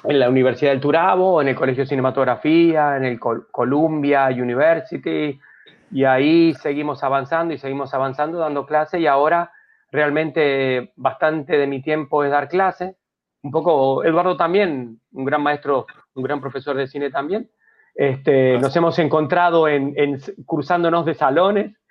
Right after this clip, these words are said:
Speaker 1: compartiendo
Speaker 2: Qué bien.
Speaker 1: alumnos con Eduardo.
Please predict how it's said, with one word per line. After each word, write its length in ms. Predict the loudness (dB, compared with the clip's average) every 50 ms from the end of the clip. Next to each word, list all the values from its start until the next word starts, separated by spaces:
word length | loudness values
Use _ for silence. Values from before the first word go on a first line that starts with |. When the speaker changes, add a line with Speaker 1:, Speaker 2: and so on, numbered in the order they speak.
| _ _ _
Speaker 1:
compartiendo 540 | -2 0 2 2 2 2 2 2 4 4
Speaker 2:
Qué 60 | 4 4
bien. 120 | 4 2
Speaker 1:
alumnos 260 | 2 0 0 -4 -4 -6 _ -20 -20 _ _ _ _
con 180 | 0 2 2 4
Eduardo. 500 | 4 4 4 2 2 0 -2 -4 -6